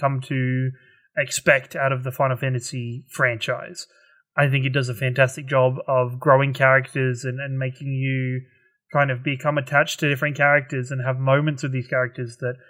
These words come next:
really make you look back and, and appreciate what's going on in the game. I don't think any other game does it quite like Final Fantasy. Um, and I am really excited overall to, to kind of see where the future goes. They've now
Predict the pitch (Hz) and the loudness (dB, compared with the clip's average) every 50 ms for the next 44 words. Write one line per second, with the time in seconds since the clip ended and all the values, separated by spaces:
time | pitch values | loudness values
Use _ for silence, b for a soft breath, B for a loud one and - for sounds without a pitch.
0 | b b b b b 151 143 147 151 160 156 151 135 - - 147 135 135 143 139 | b b b b b 0 2 4 4 4 4 2 2 0 -4 -4 -2 -2 -2 -2
1 | 131 - 151 143 135 135 127 131 - 135 123 131 147 147 135 127 127 - - 147 | 0 2 4 4 4 4 2 -2 -6 -8 -8 -8 -8 -6 -6 -8 -4 -2 -2 0
2 | 151 131 - 156 143 131 143 143 131 131 - - 143 131 135 131 131 127 131 131 | 0 0 0 0 2 0 0 -2 -8 -6 0 2 4 4 4 2 2 2 2 2
3 | 127 123 120 123 120 113 113 113 117 - _ b b b b b b b b _ | 0 0 -2 -4 -6 -6 -8 -8 -10 -14 _ b b b b b b b b _
4 | _ - 151 135 160 156 147 147 156 147 143 143 143 143 139 131 131 131 127 127 | _ 2 4 6 6 6 4 2 -2 0 0 0 0 2 0 0 0 0 0 0
5 | 131 123 - 131 123 123 127 135 131 - - 143 127 127 - 156 143 131 135 139 | 0 2 4 4 4 4 2 -2 -6 -4 -2 0 0 0 -2 -4 -2 -2 -2 -2
6 | 143 - - - - _ _ _ _ _ - 143 131 131 123 - - 131 127 131 | -4 -6 -10 -20 -20 _ _ _ _ _ 0 2 2 2 0 -2 -2 -2 -2 -2
7 | 139 135 - 156 151 160 160 b b b b b b b b 156 139 135 135 131 | -4 -6 -6 -6 -8 -8 -10 b b b b b b b b 2 4 6 6 6
8 | 131 127 127 123 123 123 127 135 - _ _ _ - 151 139 135 131 127 127 127 | 6 4 2 0 -2 -2 -4 -6 -8 _ _ _ -4 0 0 2 2 0 0 -2
9 | 127 123 - - _ _ _ - 160 151 143 139 139 147 147 143 139 131 131 139 | -4 -6 -8 -10 _ _ _ -8 -6 -4 -4 -4 -4 -4 -4 -4 -4 -4 -2 0
10 | 147 147 143 135 127 123 127 - - 139 120 120 120 120 123 120 120 120 127 123 | 2 2 4 2 0 -2 -4 -2 -2 0 0 0 -2 -4 -6 -8 -8 -8 -10 -10
11 | 123 127 135 143 156 - - - 139 127 131 131 - - 131 - 139 131 131 123 | -10 -10 -10 -12 -14 -14 -10 -8 -8 -6 -8 -8 -8 -10 -8 -4 -4 -4 -4 -4
12 | - - 147 135 131 135 131 127 123 - 156 139 - 147 131 151 143 143 143 131 | -2 0 0 0 2 2 0 0 0 -2 -4 -4 -4 -2 2 4 4 4 2 2
13 | 127 147 143 139 143 139 135 139 135 | 0 0 0 2 2 4 2 2 0